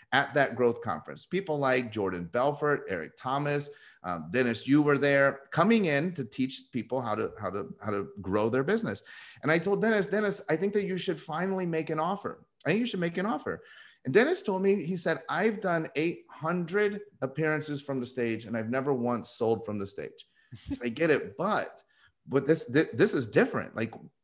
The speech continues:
everything has been set. Let's make an offer. So he offered his digital plumbing, and, um, I think it was a two thousand five hundred dollars, uh, was the, was the, uh, price point. And Dennis sold, I think,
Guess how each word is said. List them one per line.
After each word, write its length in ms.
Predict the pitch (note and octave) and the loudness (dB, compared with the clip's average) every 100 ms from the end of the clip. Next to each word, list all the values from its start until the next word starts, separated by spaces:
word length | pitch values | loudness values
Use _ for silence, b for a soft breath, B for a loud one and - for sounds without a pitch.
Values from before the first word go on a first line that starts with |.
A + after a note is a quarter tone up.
| _ _ _ | _ _ _
everything 420 | D#3+ A3 C#4 G#3+ | 4 4 4 2
has 140 | C#3+ A#2 | 0 -2
been 200 | G#2+ G2 | -4 -6
set. 380 | - A#3 - B B B B | -4 -4 -4 B B B B
Let's 200 | B2 A#2+ | -6 -4
make 200 | C3+ C3 | -2 0
an 100 | C3 | 2
offer. 220 | C#3 A#2+ | 0 0
So 160 | G#2 C#3 | -2 -2
he 240 | F#3 B3 D4 | 0 0 0
offered 400 | D3 C#3+ D3 D3+ | 0 0 2 0
his 200 | C#3+ A2 | 0 -4
digital 440 | A2 A#2 C3 E3+ G3 | -4 -4 -2 -4 -4
plumbing, 460 | D#3 A#2 A2 A3 - b b b b - | -2 -2 -2 -4 -8 b b b b -2
and, 580 | B2+ B2+ B2+ B2 B2 - | 2 4 4 2 0 -4
um, 400 | A2+ A2+ A2 - A2+ | -2 0 -2 -6 -6
I 60 | |
think 140 | C3+ E3 | -4 -2
it 80 | C3 | 0
was 240 | B2+ A#2+ | 0 0
a 160 | A2 G#2 - _ | -4 -8 -12 _
two 140 | - D3 | -6 -2
thousand 520 | C3 B2+ C3 C3 B2 | 0 2 0 0 -2
five 220 | A2+ B2 | -2 -2
hundred 220 | B2+ B2 | -2 -2
dollars, 440 | A2 A2 A#2+ A#2 A#2 | -2 0 0 -2 -4
uh, 160 | G2+ E2+ | -6 -4
was 220 | G#2+ G#2 | -4 -4
the, 160 | G#2+ G2+ | -4 -4
was 260 | D#2 G2+ G2+ | -4 -6 -4
the, 240 | F#2+ F#2 | -2 -2
uh, 60 | F2 | -4
price 340 | A#2+ B2 A#2+ | -2 -2 -2
point. 300 | - C3 D#3 - b b b - | -4 -4 -4 -10 b b b -4
And 320 | C3 A#2 A2 | -2 -2 -2
Dennis 420 | D3 D#3+ A3 G#3+ - | -2 0 -2 -4 -6
sold, 380 | F3 D3+ D3+ C#3 | 0 2 2 0
I 100 | A#2+ | -2
think, 340 | D#3 D3+ - | -4 -6 -8